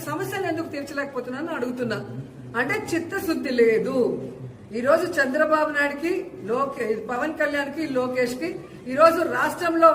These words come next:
వాళ్ళ కూటమి ప్రభుత్వంలో ఉన్న ఎమ్మెల్యేలకు, నాయకులకి ఇసుక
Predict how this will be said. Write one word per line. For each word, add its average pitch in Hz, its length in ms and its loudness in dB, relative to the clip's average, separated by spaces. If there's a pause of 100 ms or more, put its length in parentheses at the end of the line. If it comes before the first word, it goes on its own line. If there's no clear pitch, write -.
వాళ్ళ 269 180 0 (440)
కూటమి 359 380 0
ప్రభుత్వంలో 311 480 0
ఉన్న 285 100 -4 (140)
ఎమ్మెల్యేలకు, 294 600 -2 (100)
నాయకులకి 294 540 -4 (880)
ఇసుక 330 200 0